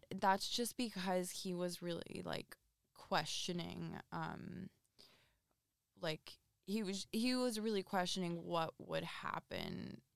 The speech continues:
if, um, he, he was going more into, like, what would happen if, uh, Georgia lost, um, and, like, what would happen to,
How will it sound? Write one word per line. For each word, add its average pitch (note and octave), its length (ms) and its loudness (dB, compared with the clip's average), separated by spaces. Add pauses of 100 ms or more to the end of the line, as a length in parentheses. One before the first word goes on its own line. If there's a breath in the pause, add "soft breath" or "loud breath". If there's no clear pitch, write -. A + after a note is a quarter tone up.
(200)
if, F#2 200 -4 (160)
um, - 720 -8 (2000 soft breath)
he, B3+ 220 2
he B3 180 2
was B3 180 2
going G#3 300 4
more F3+ 160 4
into, F3+ 180 0
like, F3 160 0
what F3 200 -2
would E3+ 80 -6
happen - 560 -4 (100)
if, - 140 2 (100)
uh, - 220 -2 (100)
Georgia - 720 -4 (440)
lost, - 640 -4 (200)
um, C#2 520 -6
and, F#2 160 -6
like, F#3+ 220 -8
what - 160 -2
would - 100 -4
happen - 640 -4
to, - 560 -8